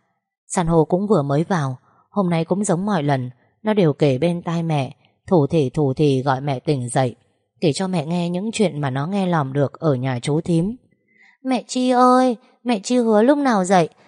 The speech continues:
mẹ Chi đẻ san hô một em bé sao biển mẹ Chi nhá." Nó cứ tự nói rồi tự ngoắc tay mẹ vào ngón tay của mình mà thích thú cười híp cả mắt lại. "Hứa rồi nhá, mẹ Chi." Điện thoại của Huy Anh chợt đổ chuông,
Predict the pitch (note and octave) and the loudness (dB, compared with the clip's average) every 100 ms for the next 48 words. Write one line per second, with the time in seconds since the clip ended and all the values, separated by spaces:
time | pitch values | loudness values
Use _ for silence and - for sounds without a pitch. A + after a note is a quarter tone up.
0 | _ A#3+ G#3 C4+ A#3+ G#3+ C#3+ - A#3 A#3+ | _ -6 -2 -2 2 2 2 0 -2 0
1 | B3+ B3 F#3+ A3+ B3 A3+ G3 - B3 A#3+ | 0 2 0 0 0 0 0 2 0 2
2 | B3 F3 E3+ F#3+ B3+ B3+ C4+ D4 E4+ - | 2 2 0 -4 -2 0 2 2 2 -4
3 | _ _ _ _ _ _ _ E3 D#3+ A3+ | _ _ _ _ _ _ _ -4 -2 0
4 | G3+ D3 D3 C#3+ F#3 B3+ A#3+ E3+ D#3+ C#3+ | 0 0 0 -2 -4 -6 -2 2 2 0
5 | F#3 C4 - F#3 F3 D#3+ C#3+ C3+ B2+ C3 | -2 -2 -2 -2 -2 -2 -4 -2 -4 -4
6 | D3 G#3 G3 D#3+ C3+ C#3 B2+ B2+ _ _ | -4 -2 0 2 0 -2 -4 -8 _ _
7 | - D#3+ A#3 B3 F3 G3+ G3+ D3+ C#3+ A#3+ | -4 -2 -2 0 0 2 2 0 0 -2
8 | - F3 C#3 A3 G3+ D#3 B2 _ _ _ | -2 -4 -2 -2 0 0 -2 _ _ _
9 | _ _ _ _ A#3+ A#3 C4 C#4 B3 B3 | _ _ _ _ 4 4 8 6 6 2
10 | C4+ D#4 E4 _ _ C#4 A#3 A3 C#4+ C#4+ | 0 0 -4 _ _ -2 -2 -4 0 4
11 | D4 D4 D4 _ _ _ _ _ _ _ | 4 2 0 _ _ _ _ _ _ _
12 | F3+ E3 D3 D#3 C3+ C#3+ C#3+ F3+ F3+ E3+ | 0 0 0 -4 0 0 2 0 0 -4
13 | D#3+ C3+ D3+ C3+ B2+ E3+ E3 | -2 -2 0 -2 0 -2 -2